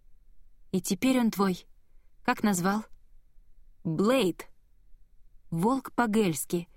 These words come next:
кивнула Феллон. «Это Малик постарался», добавила Стар и ухмыльнулась, хотя обычно даже улыбалась крайне редко. Флинн почувствовал это. Волчонка послал старый волшебник.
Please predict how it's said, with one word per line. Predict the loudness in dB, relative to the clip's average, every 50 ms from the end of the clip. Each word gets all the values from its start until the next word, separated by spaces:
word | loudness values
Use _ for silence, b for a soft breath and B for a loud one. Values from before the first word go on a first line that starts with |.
| -20 -8 -4
кивнула | -2 0 2 2 2 2 0 -2
Феллон. | -4 -4 -4 -2 -2 -2 -4 -6 -8 -12 -16 -20 -20 -20 -20 -20 -20 -20 -20 -20 -20 -20 -20 -20 -20 -20 -14 -4 -2
«Это | -2 0 2 2 4
Малик | 4 4 4 2 0 -2 -2
постарался», | -4 -2 0 0 0 2 0 -2 -4 -6 -8 -8 -10 -12 -16 -20 -20 -20 -14 -6 -2
добавила | -2 0 2 2 0 2 2 2 0 0
Стар | -2 -2 -2 -2 -2 -2 -2 -8 -16 -20 -20 -20 -8 -2
и | 0 0
ухмыльнулась, | 0 2 2 2 2 2 2 2 2 2 2 0 -2 -6 -8 -12 -12 -14 -16 -20 -12 -6 -4
хотя | -2 0 0 0 0
обычно | 2 0 0 0 0 0 0
даже | 2 2 2 2 2 2
улыбалась | 2 4 4 2 2 2 2 2 2 0 -2 -4 -4
крайне | -4 -4 -2 -2 -2 -2 -2
редко. | -2 -4 -6 -8 -14 -18 -20 -20 -20 -20 -20 -20 -20 -20 -20 -20 -20 -20 -20 -20 -20 -20 -20 -20 -20 -20 -20 -6
Флинн | -2 2 2 4 4 4
почувствовал | 2 2 0 0 0 -2 0 0 0 0 2 2 2 2
это. | 0 0 -2 -4 -6 -6 -8 -12 -20 -20 -20 -16 -4 0
Волчонка | 2 2 2 2 0 0 0 0 0 0 0
послал | 0 -2 0 0 2 2 2 2 0
старый | 0 0 2 2 2 2 0
волшебник. | 0 0 -2 -2 -2 -2 -2 -2 -2 -6 -8 -10 -14 -20